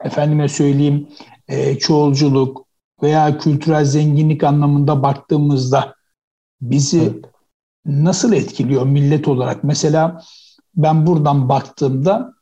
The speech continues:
Speaker 1: bir Arapça tercüman olayının, değil mi? Artık bir
Speaker 2: Evet.
Speaker 1: nevi Türkiye'de oturduğunu, dışarıdan bu noktada sıkıntı yaşamayacak bir ülke haline geldiğimizi, hatta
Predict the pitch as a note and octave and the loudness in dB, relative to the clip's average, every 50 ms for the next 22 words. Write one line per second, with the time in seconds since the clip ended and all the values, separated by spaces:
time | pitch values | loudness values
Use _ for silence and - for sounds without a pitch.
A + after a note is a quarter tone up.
0 | _ _ _ _ _ - - C#3 C#3 D#3+ E3 E3 E3 - - - - D3 D#3 F3 | _ _ _ _ _ -6 -4 0 2 2 2 2 0 -4 -10 -8 -4 -2 0 2
1 | F3 D3 - - - E3+ - - - D#3 D3+ D3+ C3+ D3 D#3+ E3 E3+ E3+ E3+ D#3+ | 0 0 0 -2 -4 -4 -2 -2 0 0 2 2 2 2 2 4 4 4 4 2
2 | C#3 C3+ C3+ A2 G#2+ A#2 D#3+ F#3 F#3+ E3+ F#3 A#3 C#4+ G#3+ B2+ - - _ _ _ | 2 2 0 0 0 0 0 0 2 2 2 2 2 0 -2 -4 -8 _ _ _
3 | _ _ _ - - - - - D#3 C#3 C#3+ D#3+ F#3+ E3 A#2+ G#2+ A2+ A#2 C#3+ F3+ | _ _ _ -2 -2 -2 -2 -4 -4 -2 0 2 2 2 2 0 0 0 0 -2
4 | F3 F3 - E3 - - - D3 B2 C3 E3+ F#3 - - - - E3+ D#3+ D#3+ - | 0 0 0 0 0 0 -2 -2 0 0 0 -2 -2 -4 -4 -2 -2 -2 0 0
5 | E3+ D#3 C3 A#2+ C#3 - - A2 B2+ C3+ C3+ C#3+ - - D#3+ C#3+ C#3+ C3+ D3+ D3 | 0 0 0 0 0 0 0 -2 -2 -2 -2 -2 -2 0 0 0 0 0 0 0
6 | D#3 D3 - - - - - - _ - D3 C#3 D#3 D#3 D3+ C#3+ D3 - - C#3 | -2 -2 -4 -8 -14 -18 -20 -20 _ -6 -2 0 0 0 0 -2 -2 -4 -2 -2
7 | D#3 C#3+ - - - - D3 C#3 C3 - D3+ C#3 C3+ - E3 C#3+ C#3 C#3 C3+ D3+ | 0 0 -2 -4 -4 -2 -4 -4 -2 -2 -2 -2 0 0 -2 -2 0 0 0 0
8 | D3 C#3+ - D3+ D3+ D#3 D#3+ D#3+ D#3 C#3+ - - D#3+ D3 C#3+ C#3 C3+ C#3 C3+ C#3 | -2 -2 -2 -2 -2 0 0 0 -2 -2 0 0 0 0 2 2 0 0 0 -2
9 | B2 C3 F#2 - - - F#2+ F2 E2 D#2+ D#2 - - - - - _ _ _ _ | -2 -2 -4 -4 -6 -8 -10 -12 -12 -12 -14 -14 -12 -12 -14 -14 _ _ _ _
10 | _ _ _ _ - D#3 C#3+ - - E3+ D#3+ D#3 D3+ C#3+ - | _ _ _ _ -4 -4 -4 -2 -2 0 2 2 2 0 -4